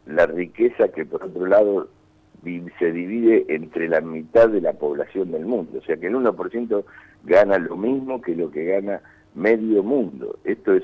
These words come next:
una concentración inédita en la historia de la humanidad, por lo menos en los últimos doscientos años,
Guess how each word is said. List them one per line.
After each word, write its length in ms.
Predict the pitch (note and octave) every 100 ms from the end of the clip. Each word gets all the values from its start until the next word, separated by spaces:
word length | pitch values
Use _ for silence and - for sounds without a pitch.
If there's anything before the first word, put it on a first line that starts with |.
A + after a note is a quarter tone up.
| -
una 240 | D2+ D#2 D2
concentración 840 | E2 - E2 E2 F2 A2 A2+ D#2
inédita 640 | D#2+ F#2 C3+ D#3 C#3 F#2
en 100 | D2+
la 80 | D2
historia 380 | - F2 E2 D2
de 80 |
la 80 | D2
humanidad, 500 | C#2 D2 E2+ G2 C#2+
por 140 | E2+ E2+
lo 120 | G#2
menos 320 | D#3+ C#3 -
en 120 | D#2+
los 160 | D2 -
últimos 360 | F#2 D#2+ D#2+
doscientos 480 | D#2 D2+ E2+ D#2+ D#2+
años, 300 | G#2+ B2 A#2